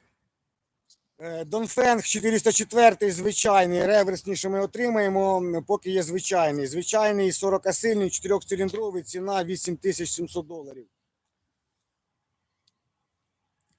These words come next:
Е, реверсний двісті сорок четвертий G два, рівна підлога, вісім передач вперед, вісім передач назад, ціна вісім тисяч доларів.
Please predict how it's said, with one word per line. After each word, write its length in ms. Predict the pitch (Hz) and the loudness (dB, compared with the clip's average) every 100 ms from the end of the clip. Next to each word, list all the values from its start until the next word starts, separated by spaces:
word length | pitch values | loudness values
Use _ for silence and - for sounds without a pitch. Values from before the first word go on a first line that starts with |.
| - | -20
Е, 680 | 135 139 139 139 139 135 | -16 -12 -10 -8 -8 -6
реверсний 600 | 151 214 220 202 - 202 | 2 4 4 2 0 0
двісті 320 | 170 180 208 196 | 0 0 0 2
сорок 180 | 202 | 0
четвертий 500 | 175 - 208 202 190 | 0 4 6 6 2
G 140 | 160 185 | -2 -2
два, 340 | 180 240 226 | 2 6 6
рівна 260 | 196 196 190 | 6 2 0
підлога, 540 | 196 185 220 240 180 | -2 0 4 6 6
вісім 280 | 175 180 180 | 2 -2 -2
передач 340 | 180 180 185 | 0 0 0
вперед, 320 | - 190 190 156 | 0 2 2 0
вісім 260 | 175 180 | -4 -4
передач 420 | 170 180 190 180 | -4 -2 0 0
назад, 420 | 190 190 220 226 - | -2 0 4 4 4
ціна 380 | 185 190 202 | 2 2 2
вісім 400 | 175 190 160 180 | 2 2 2 0
тисяч 360 | 147 180 - 160 | 0 0 0 0
доларів. 440 | 127 147 127 123 | -2 -2 -2 -10